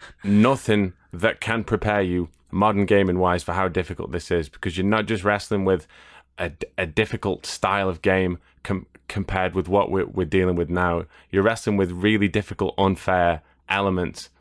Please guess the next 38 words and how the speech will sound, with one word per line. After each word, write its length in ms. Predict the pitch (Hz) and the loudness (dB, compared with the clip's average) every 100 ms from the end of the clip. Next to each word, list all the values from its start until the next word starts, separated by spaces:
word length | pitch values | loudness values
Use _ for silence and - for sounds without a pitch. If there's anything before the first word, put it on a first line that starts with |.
| - | -2
that 100 | 101 | 2
a 40 | |
lot 220 | 98 110 113 | 4 4 2
of 80 | |
the 60 | 87 | -4
time 460 | - 104 98 92 87 _ _ | -4 0 0 -2 -6 _ _
you 120 | 104 | -6
can 140 | 104 98 | -2 2
do 140 | 101 | 4
everything 360 | 104 98 98 95 | 4 0 -4 -4
completely 460 | 101 92 101 69 | -4 -2 -2 0
right 380 | 90 95 95 87 - _ _ _ | 0 2 2 0 -6 _ _ _
and 160 | 95 95 | -6 -4
kinda 220 | 98 92 | -4 -4
still 280 | 90 101 95 | -4 0 2
die. 420 | 80 95 92 82 - _ - | 2 0 0 -2 -8 _ -8
It's 180 | 104 - | -8 -4
that, 220 | - - | -4 -2
it's 200 | 113 - | -6 -4
the 100 | 113 | -6
kind 260 | - 120 139 | -4 -2 -2
of 80 | 107 | 0
game 360 | 117 117 120 - _ _ | 2 2 0 -4 _ _
that 240 | 95 - - | -4 -4 0
mentally 600 | 104 113 113 73 98 101 | 2 2 0 -2 -2 -2
kinda 240 | - 101 | -2 -4
crushes 420 | - - 110 104 95 | -2 0 0 0 0
a 80 | |
lot 160 | 95 90 | 2 0
of 60 | 80 | 0
people. 480 | 95 87 80 82 _ _ - | -4 -4 -6 -8 _ _ -8
And 80 | 98 | -6
it's 100 | - | -4
the 80 | |
kind 200 | - 113 | -4 -2
of 80 | 113 | 0
game 300 | 110 104 101 | 2 2 4
that 180 | 95 | 4